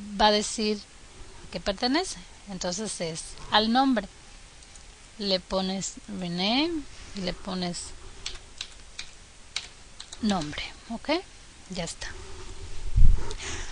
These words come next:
Ahora vamos a trabajar con la rosa, ¿ok? Porque la rosa es la que vamos a poner entre el nombre. Entonces, para poder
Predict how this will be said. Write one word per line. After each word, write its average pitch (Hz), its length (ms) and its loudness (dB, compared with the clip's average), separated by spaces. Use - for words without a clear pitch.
Ahora 294 280 10
vamos 294 380 6
a 294 60 6
trabajar 226 720 4
con 214 640 0
la 233 160 8
rosa, 262 420 2
¿ok? 220 200 -4
Porque 202 240 -2
la 196 120 0
rosa 214 260 -2
es 247 60 2
la 233 80 0
que 220 100 -4
vamos 214 260 0
a 226 60 2
poner 196 440 -4
entre 196 360 -4
el 202 160 -2
nombre. 233 400 -2
Entonces, 226 540 -2
para 185 220 2
poder 202 440 -2